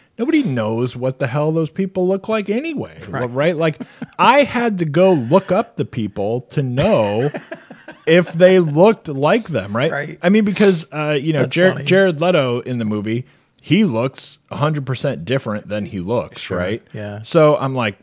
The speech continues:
Speaker 1: obviously he must look like the real guy. So I had to, like, go look up the look, real guy. And I'm
Speaker 2: Yeah.
Speaker 1: like, "I mean, he kinda looks like
Speaker 2: A
Speaker 1: the real
Speaker 2: little.
Speaker 1: guy, whatever." I mean,
Speaker 2: Yeah.
Speaker 1: he's balding
Speaker 2: Not
Speaker 1: and
Speaker 2: even in a passing,
Speaker 1: he-,
Speaker 2: yeah.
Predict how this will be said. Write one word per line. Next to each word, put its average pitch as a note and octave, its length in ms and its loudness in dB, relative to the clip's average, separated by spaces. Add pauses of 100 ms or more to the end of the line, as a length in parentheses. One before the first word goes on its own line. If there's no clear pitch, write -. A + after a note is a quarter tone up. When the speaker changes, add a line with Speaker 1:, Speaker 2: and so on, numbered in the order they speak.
(140)
Speaker 1:
obviously A#2 720 -2
he A#2 160 -6
must A2+ 480 -2
look B2+ 280 -4
like G#2+ 360 -4
the G#2+ 80 -8
real G2+ 240 -4
guy. A#2+ 320 -6
So G#2+ 180 -6
I A2 60 0
had C3 160 -2
to, A#2+ 80 -4
like, G#2 200 -4
go G2+ 440 -2
look G#2+ 260 -8
up F#2+ 160 -8
the G2+ 80 -8
look, G#2 220 -8 (120)
real G#2 280 -6
guy. C#3 260 -8
And A#2 100 -10
I'm C#3+ 120 -4
Speaker 2:
Yeah. D#3 60 -2
Speaker 1:
like, C3 100 -4 (180)
"I A3+ 160 -4
mean, E2+ 300 -8
he - 180 -20
kinda D2 340 -18
looks C#2+ 300 -20
like - 120 -10
Speaker 2:
A - 20 -8
Speaker 1:
the A#2 160 -8
real A#2+ 80 -4
Speaker 2:
little. A2+ 260 -2
Speaker 1:
guy, F#2+ 320 -2
whatever." F#2 560 -2
I G2+ 160 0
mean, B2+ 120 -2
Speaker 2:
Yeah. C3 40 0
Speaker 1:
he's A2+ 100 0
balding G2+ 760 -2
Speaker 2:
Not B2+ 100 -2
Speaker 1:
and C#3 80 0
Speaker 2:
even C3 160 -2
in A#2 80 -6
a A2+ 60 -6
passing, A#2+ 540 -6
Speaker 1:
he-, B2 80 -8
Speaker 2:
yeah. A2 260 -6